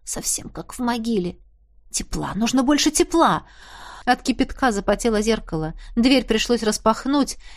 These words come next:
и пар заполнил комнату, а кожа все еще не покраснела. Я зло швырнула душевую лейку под ноги,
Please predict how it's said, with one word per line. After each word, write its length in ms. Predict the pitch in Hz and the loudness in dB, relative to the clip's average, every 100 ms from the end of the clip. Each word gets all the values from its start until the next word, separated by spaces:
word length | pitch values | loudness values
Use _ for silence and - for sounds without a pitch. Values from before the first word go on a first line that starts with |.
| - | -4
и 160 | 247 247 | 0 0
пар 340 | - 285 254 | 0 0 0
заполнил 720 | 190 202 - 262 240 233 233 | 2 0 2 4 4 4 2
комнату, 720 | - 302 277 190 175 175 170 - | 2 2 4 2 0 -2 -6 -6
а 100 | - | -10
кожа 460 | - - 285 190 | -8 0 0 0
все 260 | 170 - 190 | -4 -6 -6
еще 260 | 208 - | -6 -4
не 120 | 220 214 | -4 -4
покраснела. 880 | 220 - 220 - 233 214 147 117 - - - - - - - - - - _ - | -6 -4 -4 -4 -2 -2 -4 -8 -14 -20 -20 -20 -20 -20 -20 -20 -20 -20 _ -8
Я 320 | 202 226 214 | 0 2 2
зло 380 | 208 262 277 277 | 2 2 4 2
швырнула 640 | - 247 269 262 226 202 | 2 0 0 0 0 0
душевую 600 | 196 214 - 214 233 214 | 0 0 0 0 2 2
лейку 400 | 214 214 202 208 | 2 0 0 -4
под 320 | - 269 233 | -2 -2 0
ноги, 320 | 175 165 156 | 0 -2 -4